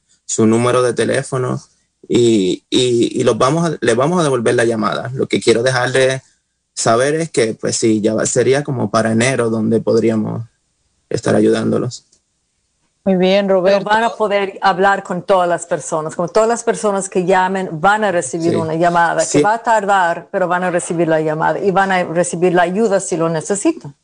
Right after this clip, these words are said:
Speaker 1: Ujú. Sí, siempre no, no, no, estén seguros de que sí los vamos a llamar.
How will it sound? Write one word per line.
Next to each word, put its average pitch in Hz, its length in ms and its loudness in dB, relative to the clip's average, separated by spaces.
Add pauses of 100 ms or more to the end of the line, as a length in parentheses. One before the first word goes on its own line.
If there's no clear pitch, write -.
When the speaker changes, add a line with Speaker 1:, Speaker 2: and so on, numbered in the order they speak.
Speaker 1:
Ujú. 120 480 -2 (340)
Sí, - 360 0 (500)
siempre 139 480 0
no, 117 260 -2
no, 139 340 0
no, 147 320 -2
estén 147 300 0
seguros 190 400 2
de 147 140 -2
que 104 120 -2
sí 110 220 0
los 104 120 0
vamos 113 300 -4
a 139 60 0
llamar. 110 320 -2